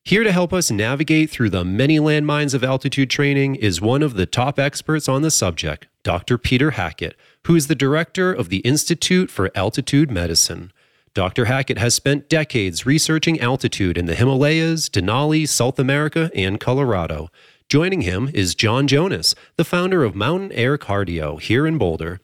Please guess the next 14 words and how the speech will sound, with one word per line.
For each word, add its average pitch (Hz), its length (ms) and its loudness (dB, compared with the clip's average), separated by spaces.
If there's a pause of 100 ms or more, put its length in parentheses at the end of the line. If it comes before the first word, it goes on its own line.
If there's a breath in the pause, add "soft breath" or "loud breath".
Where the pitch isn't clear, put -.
(300 soft breath)
a 139 40 2
company 202 540 -2
that 117 140 0
is 95 140 -2
trying 120 260 -2
to 107 60 -2
help 107 220 -4
athletes 170 500 -2
get - 180 0
the 92 120 -2
benefit 139 440 0
of 110 120 0
hypoxic 113 580 -6
exposure 165 640 0